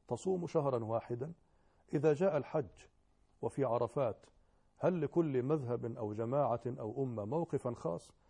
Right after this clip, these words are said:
أم أننا جميعا نقف موقفا واحدا نرجو رحمة ربنا وعفوه؟ الفرائض تجمعنا، أما إذا كان هناك خلاف في الفروع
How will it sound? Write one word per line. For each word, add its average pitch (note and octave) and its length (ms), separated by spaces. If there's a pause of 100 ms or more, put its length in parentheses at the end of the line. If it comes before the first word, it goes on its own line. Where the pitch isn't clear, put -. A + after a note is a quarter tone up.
(200)
أم D#3+ 160
أننا C#3+ 360
جميعا B2 380
نقف B2+ 380
موقفا A#2+ 560
واحدا A#2 500 (400)
نرجو B2+ 360
رحمة B2 340
ربنا A2 420
وعفوه؟ G2 420 (420)
الفرائض C3+ 560
تجمعنا، A2 680 (520)
أما D#3 200
إذا B2 220
كان C#3 260
هناك A#2+ 380
خلاف A#2+ 480 (500)
في - 120
الفروع D3+ 560